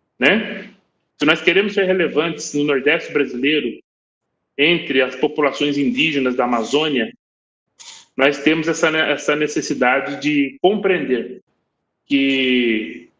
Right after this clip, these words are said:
é, é, sem uma avaliação desse contexto, nós vamos realmente apresentar algo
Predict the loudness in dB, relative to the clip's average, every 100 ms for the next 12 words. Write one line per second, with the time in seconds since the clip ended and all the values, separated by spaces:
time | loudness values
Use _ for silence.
0 | _ -2 2 2 2 0 0 2 2 2
1 | 0 2 2 -2 0 -2 0 -4 -2 -2
2 | 0 0 0 -2 -6 -6 0 0 0 0
3 | -2 -2 0 0 2 0 -2 -2 -4 0
4 | 0 0 0 2 2 0 -2 -8